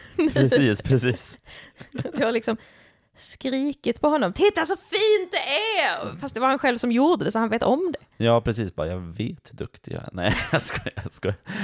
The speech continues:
Speaker 2: Jag är så jädra osäker på mig själv när det kommer till uppläggning.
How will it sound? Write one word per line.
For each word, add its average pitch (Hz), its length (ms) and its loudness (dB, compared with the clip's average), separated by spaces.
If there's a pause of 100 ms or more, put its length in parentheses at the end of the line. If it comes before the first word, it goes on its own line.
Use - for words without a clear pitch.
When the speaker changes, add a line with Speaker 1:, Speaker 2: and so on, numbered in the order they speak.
(360)
Speaker 2:
Jag 120 160 4
är 139 40 2
så 113 120 2
jädra 95 760 2
osäker 85 500 -4
på 98 100 -2
mig 92 120 -2
själv 90 280 2
när 90 100 0
det 90 80 0
kommer 90 180 -6
till 90 120 -2
uppläggning. 90 500 -2